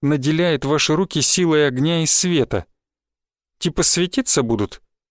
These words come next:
Не совсем понимаю, какое применение может быть у этого свойства. Ну и перезарядка целый день — это как приговор. Я мысленно хмыкнул. Надо обдумать, как всё полученное сегодня использовать максимально эффективно.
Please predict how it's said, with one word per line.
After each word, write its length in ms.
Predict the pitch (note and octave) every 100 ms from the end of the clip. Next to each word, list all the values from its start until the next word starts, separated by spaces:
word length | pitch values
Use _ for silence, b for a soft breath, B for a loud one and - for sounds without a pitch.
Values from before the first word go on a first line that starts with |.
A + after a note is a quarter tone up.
| _ _ _ _
Не 200 | D3 D3
совсем 380 | - D#3 E3 B2
понимаю, 440 | C#3+ D3 D3 A2+
какое 320 | C#3+ C#3 D#3
применение 500 | C3+ C#3+ E3 G3+ D3
может 240 | C3+ B2+ C3
быть 220 | B2+ -
у 60 | C3
этого 220 | B2+ B2
свойства. 520 | - B2+ A2+ - G#2 _ _ _ _ _ _ _ _
Ну 140 | C3+ D#3
и 100 | C#3+
перезарядка 640 | C3+ B2 A2 A#2 D3 - D3
целый 280 | D#3 C#3+
день — 260 | B2 D#3 C3+
это 140 | B2+ B2+
как 400 | C#3+ - - -
приговор. 640 | B2+ B2+ D#3+ C3 D3 - _ _ _ _ _ _ _ _ _
Я 120 | B2+ C#3
мысленно 420 | D#3+ E3+ D#3+ D#3
хмыкнул. 560 | - C3+ - A#2+ G2+ - _ _ _ _ _
Надо 300 | C#3+ D3 D#3
обдумать, 440 | D3 D#3 D3+ A#2 -
как 160 | D3
всё 220 | - D3
полученное 500 | C#3 D3 D3+ C#3 D3
сегодня 480 | C3 D3 F3 D3 C#3+
использовать 520 | C3 - D#3+ C#3+ C#3+
максимально 600 | C#3 C3+ - D3 C#3 C#3+
эффективно. 640 | C#3 D#3+ - C#3+ G#2 G2+